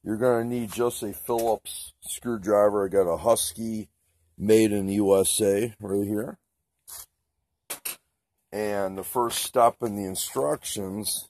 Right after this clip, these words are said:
is basically we're gonna take the heat shield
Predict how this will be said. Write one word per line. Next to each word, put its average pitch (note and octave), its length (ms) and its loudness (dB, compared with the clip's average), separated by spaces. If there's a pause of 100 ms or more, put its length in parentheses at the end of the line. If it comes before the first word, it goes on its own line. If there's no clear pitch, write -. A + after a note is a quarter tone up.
(640)
is F#2+ 140 -2
basically A#2+ 440 6
we're A2+ 100 8
gonna G#2+ 120 2
take G#2+ 240 4
the F#2+ 100 -4
heat A2+ 300 -2
shield G2+ 580 4